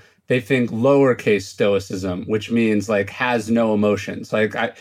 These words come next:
he was very stoic about it, which means he just sort of, he or she just sort of took it. And that's really not what Stoicism is. Stoicism is a philosophy,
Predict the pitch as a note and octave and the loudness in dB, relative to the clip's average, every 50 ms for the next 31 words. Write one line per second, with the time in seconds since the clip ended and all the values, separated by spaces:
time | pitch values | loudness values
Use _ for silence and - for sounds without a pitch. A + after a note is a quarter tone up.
0 | - - _ - D#3+ E3 D#3 D3+ B2+ A#2 A#2 C#3 C3+ C3 C3 B2 G#2+ - - - | -20 -20 _ 0 2 4 4 4 4 4 2 2 2 2 2 0 -2 -4 -2 2
1 | C3+ B2 A#2+ A2+ A2 G#2+ - - A#2+ G#2+ G#2+ G2+ F#2+ F#2 G2 F#2+ - A2 G2+ - | 4 6 6 4 4 0 -2 -6 -2 0 0 0 2 0 0 0 0 -4 -4 -2
2 | - A#2+ A2+ A2+ G#2+ G2+ G2+ - - - - _ _ - A#2+ A2 A2+ G#2+ G#2 - | 0 2 2 2 2 0 -2 -8 -18 -20 -20 _ _ 0 2 2 2 0 0 0
3 | A#2+ A#2 G#2+ G#2+ G#2 G#2+ G#2+ B2 B2 A#2 A2 G#2 - B2+ A#2+ G#2+ G#2+ G#2+ G2+ - | 2 2 2 2 0 0 0 2 4 4 2 2 0 0 0 2 2 0 -2 -2
4 | A2 G2 F#2 F#2+ - - - - A#2 - - G2 F#2+ - F#2+ - _ _ _ _ | -2 -2 -2 -6 -4 0 2 2 2 2 0 -2 -4 -4 -4 -10 _ _ _ _
5 | _ _ _ C3 D#3+ F#3 F#3+ - C#3+ - _ C#3+ B2 C#3+ E3+ E3 D3+ C#3+ C3+ C3+ | _ _ _ 2 2 2 2 0 -6 -8 _ -2 2 6 6 8 6 6 6 4
6 | B2 A#2 A#2 A#2 - - F3+ F3+ F3 D3+ - D3 B2 A#2+ B2+ B2 A#2+ A2 - - | 4 2 2 0 0 0 2 2 2 4 2 0 2 4 4 4 4 2 0 2
7 | - C#3 C#3+ C#3+ C#3 C#3 B2 A#2 B2 A#2 A2+ G#2 G2+ G#2+ G2 F#2+ F#2+ - - G2 | 4 4 6 4 4 2 0 2 2 2 2 2 2 2 0 0 -2 -4 -2 0
8 | G#2 G#2+ A2 A#2 A2+ - - A2 - - C#3 C#3 D3 D#3 D3+ | 0 2 0 0 -2 -4 -6 -4 0 2 2 4 2 2 -2